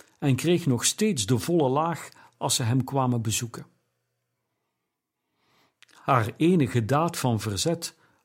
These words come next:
was dat ze geweigerd had weer bij haar ouders te gaan wonen nadat ze weduwe was geworden. Ze had ervoor gekozen in het huis van haar echtgenoot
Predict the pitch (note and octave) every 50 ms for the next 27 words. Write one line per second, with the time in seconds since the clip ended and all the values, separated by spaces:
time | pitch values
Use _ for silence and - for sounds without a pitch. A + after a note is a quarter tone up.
0 | _ - C#3 D3 D3 B2 A2+ C3 A#2 - - C3+ A#2 - A#2+ A2+ A2 C3 C#3+ C#3+
1 | A#2+ B2+ B2 A2+ - B2+ B2 A#2+ - - - _ _ _ - B2+ A#2 C3 C#3+ C3+
2 | A2+ G#2 B2 A#2+ G#2+ G2+ A2+ A#2 G#2 - C3 C3 B2+ B2+ C3 A#2+ - - - B2
3 | G#2 A2+ A#2 A2+ A2+ A#2 A#2+ A#2+ A#2+ A#2+ A#2 B2 - - _ _ _ - C3 A#2+
4 | A2+ A#2+ A2+ A2+ G#2 - - - A2+ G2+ A2 A2 G#2 G#2+ A2 G2+ A2 A2+ A2 A2+
5 | A2 - - - B2+ B2 - B2 - - - C#3 - - _ _ _ _ _ _
6 | _ _ _ _ _ _ _ _ _ _ _ - - - - - - - _ _
7 | _ - - A2+ G2+ A#2 A#2 A#2 - - C3 A#2 G#2+ G#2+ A2+ A2 - - D3 D3
8 | C#3 C3 - D#3 C3 - - - - - _ _ _ _ _ _ _ _ - C#3+
9 | B2+ A#2+ G#2 G#2 F#2+ C3 D#3 D#3+ - - - B2+ A#2+ A2+ G#2+ A2 A2+ G#2 - -
10 | D#3 - - - - C3 B2+ B2+ C3 C3 C3 - -